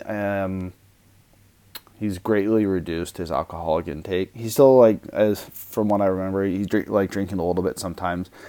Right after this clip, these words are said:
It was never, like, super crazy out of control. Um, and his health has gotten, like, a lot better. I wanna bring him on. And there are a lot of other people,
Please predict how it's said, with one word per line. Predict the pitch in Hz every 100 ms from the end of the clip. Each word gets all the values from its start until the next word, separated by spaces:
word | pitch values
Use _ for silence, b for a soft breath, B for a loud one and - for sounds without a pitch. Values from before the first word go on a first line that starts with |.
| B
It | -
was | 123
never, | 127 120
like, | 117 104
super | - 110 98
crazy | - 87 90 90
out | 85
of | 85
control. | 87 - 85 90 107 _ _ _ _ - - - -
Um, | 87 85 82 90 _ b b b b -
and | 95 92 90
his | - 104 101 90 -
health | - 87 90 - - -
has | 90 90
gotten, | 80 - 90
like, | 82 82
a | 76
lot | 80 78 -
better. | 76 82 107 123 -
I | 90
wanna | 95 90
bring | 87 85
him | 90 87
on. | 80 92 120 b b b b b b b b b _ -
And | 113 117 120 120 117
there | 90 117
are |
a | 110
lot | 104 107
of | 92
other | 101
people, | 90 90 - 87